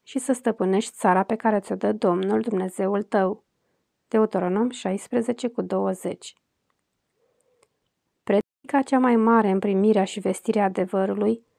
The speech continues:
este faptul că aceasta implică neplăceri și batjocură. Acesta este singurul argument împotriva adevărului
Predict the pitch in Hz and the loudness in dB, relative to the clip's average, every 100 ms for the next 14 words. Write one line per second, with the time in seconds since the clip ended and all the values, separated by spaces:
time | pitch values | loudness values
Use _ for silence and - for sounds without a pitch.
0 | _ _ _ 233 240 - 240 294 294 285 | _ _ _ 0 2 0 0 -2 0 -4
1 | - 233 226 240 240 247 220 208 233 226 | 2 0 2 -2 0 2 2 2 -4 -2
2 | 208 202 196 190 - 208 - 202 196 - | 0 0 -2 -6 -4 -4 -4 -2 -2 -2
3 | 190 190 190 180 _ _ _ _ _ _ | -6 -2 -2 -2 _ _ _ _ _ _
4 | _ _ _ _ _ 214 - 277 - 285 | _ _ _ _ _ -4 0 -2 2 0
5 | 262 247 233 - 269 254 240 226 220 208 | 2 0 0 0 2 2 4 4 2 2
6 | 214 226 226 196 190 190 208 202 190 185 | 2 2 2 -2 -2 -2 -2 2 0 0
7 | 202 202 202 202 180 | 0 0 2 0 -2